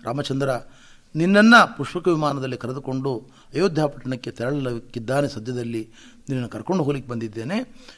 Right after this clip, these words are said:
ಸ್ವಲ್ಪ ಇವರಿಗೆ ನಾಲ್ಕು ಪೆಟ್ಟು ಕೊಟ್ಟು ಅವರು ಮಾಡಿದ ಪಾಪಕ್ಕೆ ಶಿಕ್ಷೆ ಕೊಡುತ್ತೇನೆ" ಅಂತ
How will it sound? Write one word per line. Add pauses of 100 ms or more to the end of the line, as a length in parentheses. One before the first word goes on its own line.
(220)
ಸ್ವಲ್ಪ (100)
ಇವರಿಗೆ
ನಾಲ್ಕು
ಪೆಟ್ಟು
ಕೊಟ್ಟು
ಅವರು
ಮಾಡಿದ
ಪಾಪಕ್ಕೆ
ಶಿಕ್ಷೆ
ಕೊಡುತ್ತೇನೆ"
ಅಂತ